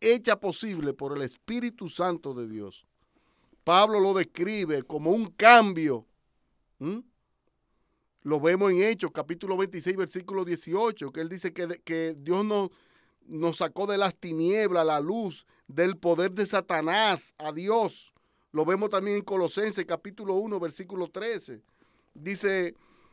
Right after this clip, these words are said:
que los creyentes han sido li-, librados de la potestad de las tinieblas y trasladados al reino de su amado Hijo.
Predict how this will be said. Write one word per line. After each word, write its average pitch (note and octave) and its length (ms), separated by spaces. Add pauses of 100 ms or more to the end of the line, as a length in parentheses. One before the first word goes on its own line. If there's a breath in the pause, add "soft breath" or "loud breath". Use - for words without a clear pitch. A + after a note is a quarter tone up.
(200)
que F3 120
los F#3+ 140
creyentes F3+ 840
han G#3 220
sido A3+ 340
li-, G#3 200
librados F3+ 720
de F3+ 100
la F3+ 160
potestad F3 600
de A#3 80
las G#3+ 180
tinieblas E3+ 880
y C3 160
trasladados D#3 760
al C#3 80
reino D3+ 440
de C3 120
su B2+ 140
amado C#3 360
Hijo. D3 340